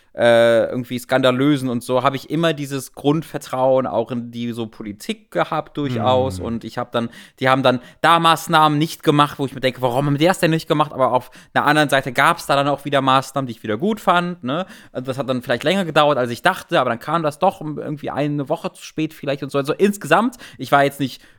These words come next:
Speaker 1: begeistert, aber es war so, dass mein grundsätzlich optimistisches,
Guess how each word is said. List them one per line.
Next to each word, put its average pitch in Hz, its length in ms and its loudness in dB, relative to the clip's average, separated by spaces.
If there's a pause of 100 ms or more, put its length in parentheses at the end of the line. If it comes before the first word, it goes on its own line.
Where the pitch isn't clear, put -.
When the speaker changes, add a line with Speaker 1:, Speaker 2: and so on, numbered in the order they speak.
(100)
Speaker 1:
begeistert, 185 580 4
aber 156 180 4
es 143 140 -2
war 156 120 4
so, 196 320 2 (140)
dass - 180 -4
mein 143 140 0
grundsätzlich 160 540 0
optimistisches, 143 1000 -6